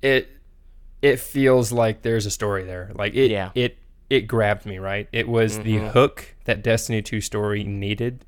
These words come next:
Speaker 1: to bring in myself as a Destiny fan. Don't know how it, you know, was received by people who are brand new to Destiny, but
Speaker 2: Yeah.
Speaker 1: it was very clear that, "Oh no,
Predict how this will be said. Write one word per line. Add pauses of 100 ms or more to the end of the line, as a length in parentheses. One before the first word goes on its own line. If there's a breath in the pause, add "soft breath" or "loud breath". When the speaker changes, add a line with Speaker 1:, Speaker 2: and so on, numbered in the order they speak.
Speaker 1:
to
bring
in
myself
as
a
Destiny
fan. (580 soft breath)
Don't
know
how
it, (320)
you
know,
was
received
by
people
who
are
brand
new
to
Destiny, (100)
but
Speaker 2:
Yeah. (580 soft breath)
Speaker 1:
it
was
very
clear
that, (1000)
"Oh
no,